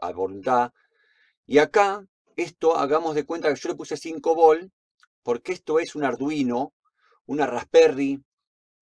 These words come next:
cualquier otro circuito electrónico tiene siempre un pulso de cinco voltios. Entonces es un transistor común, eh, ahora les muestro cuál, y puse una resistencia de un kilo ohm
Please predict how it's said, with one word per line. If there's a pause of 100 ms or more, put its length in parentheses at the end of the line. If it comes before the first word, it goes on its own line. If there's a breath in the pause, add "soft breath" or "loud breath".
(340)
cualquier
otro
circuito
electrónico
tiene
siempre
un
pulso
de
cinco
voltios. (640)
Entonces
es
un
transistor
común, (520)
eh,
ahora
les
muestro
cuál, (720)
y
puse
una
resistencia
de
un
kilo
ohm